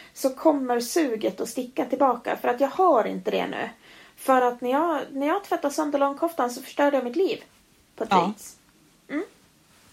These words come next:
Speaker 2: Jag förstörde mitt liv med den gröna tröjan. Jag
Speaker 1: Ja,
Speaker 2: fick,
Speaker 1: jo.
Speaker 2: eh, en massa mer sånt grönt garn av Lina. Men det hjälper inte, för att det har inte trollat ihop sig till en tröja än.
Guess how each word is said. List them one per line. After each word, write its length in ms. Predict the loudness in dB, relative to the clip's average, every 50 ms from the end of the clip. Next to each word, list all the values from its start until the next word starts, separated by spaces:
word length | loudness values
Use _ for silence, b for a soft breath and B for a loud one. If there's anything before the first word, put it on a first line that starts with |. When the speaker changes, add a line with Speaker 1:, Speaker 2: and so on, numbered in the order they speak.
| -20 _ _ _ _ -20 -20 _ _ B B B B B B B B B B B B B B B B _ _ b b b b b
Speaker 2:
Jag 180 | 4 4 6 6
förstörde 320 | 6 4 4 4 4 4
mitt 260 | 2 0 -2 -2 -4
liv 160 | -4 -6 -6 -4
med 180 | -6 -6 -6
den 100 | -6 -6
gröna 340 | -6 -4 -4 -4 -6 -6 -10
tröjan. 420 | -10 -10 -10 -8 -8 -10 -10 -12 -14 _ _ _ B B B B B
Jag 100 | B 4 4
Speaker 1:
Ja, 40 |
Speaker 2:
fick, 280 | 4 6 4 4 4 2 0
Speaker 1:
jo. 80 | -2 2 4
Speaker 2:
eh, 160 | 4 6 6
en 80 | 4 4
massa 580 | 2 0 0 -2 0 4 4 6 6 6 4
mer 360 | 4 4 4 4 6 4 4 2
sånt 260 | 0 -2 -4 -4 -4
grönt 320 | -4 -2 -2 -2 -2 -4
garn 200 | -4 -4 -2 -2
av 120 | -4 -4 -2
Lina. 300 | -4 -4 -4 -4 -8 -10 b b b b b
Men 180 | b 2 2 4
det 60 | 4
hjälper 380 | 4 6 6 4 4 2 -2 -2
inte, 300 | -2 -2 -2 -4 -4 -2
för 120 | -2 -4
att 60 | -2
det 60 | 0
har 80 | 0 0
inte 200 | 0 -2 -2 -6
trollat 440 | -6 -2 0 0 0 0 -2 -4 -4
ihop 220 | -6 -6 -6 -6
sig 200 | -4 -4 -4 -4
till 160 | -2 -4 -6
en 120 | -6 -6 -6
tröja 380 | -2 0 0 0 0 -2 -4
än. 220 | -4 -6 -8 -10